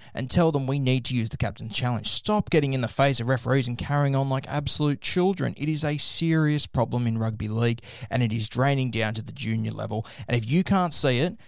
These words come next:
you're probably part of the problem. The next thing I'm gonna talk about is the microphone issue. Now, people are trying to defend Addin Fonua-Blake by saying that because the microphones are on, it's in the heat of the battle, it should be left on the field, you know, all those things that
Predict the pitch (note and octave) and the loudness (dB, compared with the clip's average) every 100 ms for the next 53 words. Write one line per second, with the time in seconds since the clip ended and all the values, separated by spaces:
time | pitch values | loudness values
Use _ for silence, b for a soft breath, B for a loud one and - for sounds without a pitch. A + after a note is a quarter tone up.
0 | - A#2+ A#2 - A#2 A2 G#2 A2 G#2 G2+ | -8 2 2 2 0 0 0 -2 -2 -6
1 | - G#2+ G#2+ G#2 G2+ - - C#3 C3+ - | -6 -6 -6 -8 -8 -14 -2 0 2 2
2 | B2+ A#2 A2 A#2+ A2 A2+ A2+ A2 A2+ G#2+ | 0 0 0 0 -2 -2 -2 -2 -2 -2
3 | - B2 A2+ A2 - A2+ B B - B2+ | -4 -4 -4 -4 -4 -6 B B -2 2
4 | - C#3 B2+ A2+ A#2+ A2+ G#2 G#2 - A2+ | 2 2 0 0 0 0 -2 -4 -4 -4
5 | G#2+ A2 A2 A2 G#2+ G#2+ G#2+ G#2 - G#2+ | -4 -4 -6 -6 -6 -6 -6 -6 -6 -4
6 | A2 A#2 G#2+ G#2 A2+ b b - - A2 | -2 -4 -4 -6 -6 b b -16 -6 -2
7 | A2 A2 - A#2 B2 A#2+ A2+ A2 G#2+ - | -2 -6 -6 -4 -2 -2 0 0 -2 -2
8 | A2 G#2+ G#2 A2 A2 G#2+ - A2 - A#2+ | -4 -4 -6 -6 -6 -6 -8 -8 -6 -4
9 | G2+ A2+ G#2+ G2+ - A2 A2+ A2 A2 - | -2 -2 -4 -6 -4 -4 -4 -6 -8 -6
10 | B2+ A2 G#2 G#2+ - A2+ G#2+ - A2+ A2 | -6 -6 -8 -8 -8 -8 -8 -10 -8 -6
11 | A2 A2 G#2+ G#2+ G#2+ A2 G#2+ A#2 - A2+ | -8 -8 -6 -6 -8 -8 -8 -10 -8 -8
12 | A2 A2 A2 | -8 -6 -8